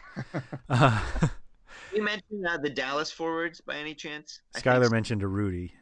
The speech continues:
Speaker 3: Yeah, okay. That's, I mean, they're
Speaker 1: Yeah,
Speaker 3: in the
Speaker 1: Baji's
Speaker 3: mix.
Speaker 1: just been so hit or miss.
Speaker 3: And he's playing, uh, it's a Baji revenge game.
Speaker 2: Ooh.
Speaker 1: This is true.
Speaker 2: Hmm.
Speaker 1: Yeah, it's, I didn't think about that, but yeah, it's, I mean, he's been hit or miss, but it's, that's something to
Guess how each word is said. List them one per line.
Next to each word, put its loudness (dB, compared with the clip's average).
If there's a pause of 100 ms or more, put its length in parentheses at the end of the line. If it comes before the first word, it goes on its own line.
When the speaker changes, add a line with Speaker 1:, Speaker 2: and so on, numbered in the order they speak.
(300)
Speaker 3:
Yeah, -4
okay. -4 (120)
That's, -6
I -6
mean, -6 (460)
they're -2
Speaker 1:
Yeah, -2
Speaker 3:
in -4
the -4
Speaker 1:
Baji's -4
Speaker 3:
mix. -10
Speaker 1:
just -12
been -10
so -8
hit -8
or -6
miss. -12 (440)
Speaker 3:
And -4
he's -4
playing, -4
uh, -2
it's -4
a -8
Baji -4
revenge -8
game. -10 (220)
Speaker 2:
Ooh. -6 (440)
Speaker 1:
This -12
is -18
true. -12 (1800)
Speaker 2:
Hmm. -8
Speaker 1:
Yeah, -2
it's, -12
I -6
didn't -10
think -10
about -6
that, -8
but -10
yeah, -2
it's, -12
I -14
mean, -4
he's -4
been -4
hit -4
or -2
miss, -4
but -8
it's, -12
that's -12
something -14
to -10